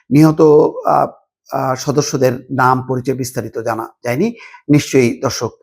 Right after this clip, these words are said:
জানতে পারবো। খুবই মর্মান্তিক, দুঃখজনক। আপনারা জানেন যে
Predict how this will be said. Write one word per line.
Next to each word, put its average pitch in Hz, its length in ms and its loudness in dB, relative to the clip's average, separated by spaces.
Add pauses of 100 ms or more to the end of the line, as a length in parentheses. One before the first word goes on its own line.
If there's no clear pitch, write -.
(180)
জানতে 127 260 -4
পারবো। 117 300 -4
খুবই 120 360 -4 (400)
মর্মান্তিক, 131 600 -2 (100)
দুঃখজনক। 120 520 -8
আপনারা 120 220 -4
জানেন 147 300 2
যে 151 240 2